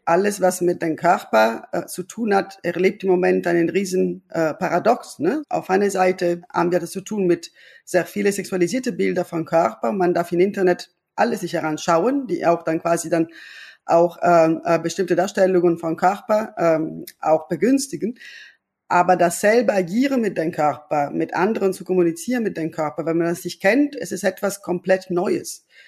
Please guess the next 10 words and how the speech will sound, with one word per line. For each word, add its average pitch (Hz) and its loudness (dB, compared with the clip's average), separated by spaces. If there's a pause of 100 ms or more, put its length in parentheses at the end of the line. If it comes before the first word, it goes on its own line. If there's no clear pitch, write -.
(180)
Das - -4
heißt, 185 4 (420)
es 175 -4
ist 185 0
nur 220 0
in 202 0
einem 185 4
Anfangsstadium 165 0
der 156 0
Begegnung, 160 -4